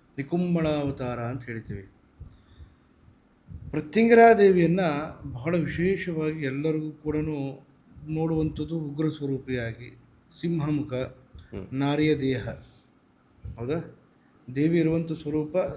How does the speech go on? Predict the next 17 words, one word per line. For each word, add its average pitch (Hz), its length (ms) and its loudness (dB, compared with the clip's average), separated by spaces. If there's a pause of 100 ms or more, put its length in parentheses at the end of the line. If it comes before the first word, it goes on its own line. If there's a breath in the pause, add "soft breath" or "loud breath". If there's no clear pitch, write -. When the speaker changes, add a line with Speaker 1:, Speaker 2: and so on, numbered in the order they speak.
(140)
Speaker 1:
ಸಿಂಹಮುಖ, 170 540 0
Speaker 2:
ಹೌದು. - 420 0
Speaker 1:
ನಾರಿಯ 143 360 0
ದೇಹ, 127 280 -6
Speaker 2:
ಹೌದು. - 540 -4
Speaker 1:
ಕೈಯಲ್ಲಿ 151 680 0
ಡಮರು, 139 400 -2
Speaker 2:
ಹ್ಮ್. - 520 -12
Speaker 1:
ರುಂಡಮಾಲ 139 560 -2
Speaker 2:
ಹ್ಮ್. - 640 -12
Speaker 1:
ಮತ್ತು 160 520 -6 (420)
ಶೂಲ 190 260 2 (380)
ಅನ್ನುವಂಥ 143 400 -4
Speaker 2:
ಹ್ಮ್. 165 320 -2
Speaker 1:
ಆಯುಧಗಳನ್ನ 156 640 0
Speaker 2:
ಹ್ಮ್. 131 260 -10
Speaker 1:
ಹಿಡ್ಕೊಂಡು 135 560 -6